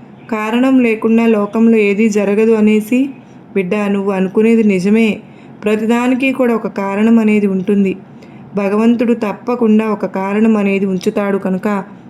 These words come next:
ఇక నువ్వు పూర్తి విశ్రాంతి తీసుకునేలాగా చేయబోతున్నాను. నిరంతర సమస్యలతో సతమతమయ్యేటటువంటి నీ మనసు తేలిక పడే విధంగా చేయబోతున్నాను.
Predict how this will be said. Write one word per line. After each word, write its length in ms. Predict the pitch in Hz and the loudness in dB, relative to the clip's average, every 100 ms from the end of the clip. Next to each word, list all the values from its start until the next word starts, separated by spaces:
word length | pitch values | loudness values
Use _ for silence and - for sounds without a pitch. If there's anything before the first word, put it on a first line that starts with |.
| - - - - - - - | -20 -20 -20 -20 -20 -14 -6
ఇక 160 | 185 202 | -4 -2
నువ్వు 240 | 196 196 | 0 0
పూర్తి 500 | 190 214 226 226 247 | 0 2 2 2 0
విశ్రాంతి 540 | 208 190 208 214 226 220 | 0 0 -4 -2 -2 -2
తీసుకునేలాగా 800 | 208 196 - 202 202 196 190 208 | -4 -4 -4 -4 -2 -2 -2 -2
చేయబోతున్నాను. 1040 | 208 190 180 185 185 185 185 180 - - - - - 208 | 0 0 0 -2 -2 -2 -2 -4 -8 -18 -20 -20 -6 0
నిరంతర 520 | 208 233 254 262 240 | 2 2 0 0 -2
సమస్యలతో 800 | 233 202 208 214 226 208 208 208 | -2 -2 -2 -2 0 0 0 -2
సతమతమయ్యేటటువంటి 1300 | 208 185 214 226 220 214 208 196 196 185 190 185 180 | -2 -2 -2 0 0 2 2 2 -2 -4 -4 -4 -2
నీ 140 | 185 | 0
మనసు 360 | 185 190 202 208 | 0 0 -2 -4
తేలిక 460 | - 202 220 220 | -2 0 0 0
పడే 280 | 214 202 190 | -2 -2 0
విధంగా 580 | 185 185 190 208 202 180 - - - - - - | 0 -2 -2 -4 -4 -6 -10 -20 -20 -20 -20 -8
చేయబోతున్నాను. 920 | 190 190 202 214 202 196 190 185 180 | -2 0 2 0 0 -2 -2 -2 -4